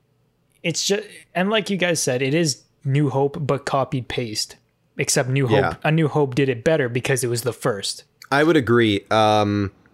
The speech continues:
Speaker 2: I'm giving this movie a six out of ten as well. Uh, I will say that there's nothing wrong with this movie. Like, watching it, the only reason I get upset is because I know what's coming.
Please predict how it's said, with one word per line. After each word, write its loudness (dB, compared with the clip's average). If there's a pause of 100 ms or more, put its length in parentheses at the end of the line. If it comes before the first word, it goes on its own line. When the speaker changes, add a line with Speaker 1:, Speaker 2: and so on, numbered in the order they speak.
(140)
Speaker 2:
I'm 2
giving 4
this 0
movie 4
a 4
six -2
out 2
of 0
ten -2
as -2
well. 0 (600)
Uh, 2
I 2
will 4
say 2
that 0 (300)
there's 2
nothing 4
wrong 4
with 2
this 0
movie. 0
Like, 0
watching 2
it, 2 (260)
the 2
only 4
reason 2
I 2
get 2
upset 0
is -2
because -2
I 2
know 2
what's 0
coming. -4